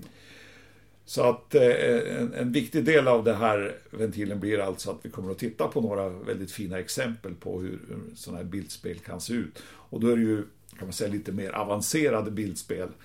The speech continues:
där man kombinerar då de här bilderna som man tar med sin kamera, med musik och med text och kanske också, eh,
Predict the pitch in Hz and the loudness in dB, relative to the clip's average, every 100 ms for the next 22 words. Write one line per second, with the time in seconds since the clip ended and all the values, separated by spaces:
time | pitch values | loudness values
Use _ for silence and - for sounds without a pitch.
0 | - - 107 98 98 - 113 95 95 104 | -20 -6 -4 -2 -2 -2 -2 -2 -2 -2
1 | 131 123 104 101 87 85 90 85 110 95 | 0 2 0 0 -4 -4 -4 0 0 2
2 | 139 147 - 110 127 117 107 101 - 117 | 0 -2 -4 -4 -4 0 -2 -2 -8 -6
3 | - 120 139 151 151 151 - - - 101 | 0 0 2 0 0 -2 -12 -20 -8 -4
4 | 101 101 - 151 - - - - 107 90 | -2 -2 -2 0 -2 -6 -14 -12 -8 -8
5 | 85 - - 113 101 - 113 101 - 113 | -10 -14 -4 -2 -2 -2 -4 -4 -6 -6
6 | - - - 98 92 - 117 104 98 90 | -4 -4 -4 -6 -6 -2 0 2 2 -2
7 | - - - - - - - 98 | -8 -20 -20 -20 -20 -8 -4 -2